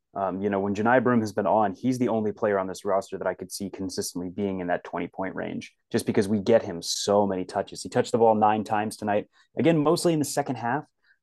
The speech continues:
but, you know, five of nine from the field, not terrible. But i-, if you look at the box score, I think that also tells you a huge story. We are a team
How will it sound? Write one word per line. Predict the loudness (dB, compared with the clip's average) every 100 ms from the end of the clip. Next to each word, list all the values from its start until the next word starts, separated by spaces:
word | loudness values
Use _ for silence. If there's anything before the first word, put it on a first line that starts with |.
| 0
but, | 2
you | 4
know, | 2
five | 6 6 6
of | 6
nine | 4 2
from | 0
the | -2
field, | 2 4 4 2 _ _
not | -2 -2 -2
terrible. | -2 0 0 -2 -6 _ _ _ _ _
But | -2 -2 -4
i-, |
if | -6 -2 -4 -4
you | -4
look | -2
at | -4
the | -2
box | 0 0 -2
score, | -6 -2
I | -2
think | -4 -6
that | -2
also | -2 -4 -6
tells | -4 -4 -4
you | -6 -4
a | -4
huge | -4 -4 -2 -4
story. | 2 4 4
We | 0 -2 2
are | 4 4
a |
team | 2 -2 -4 -4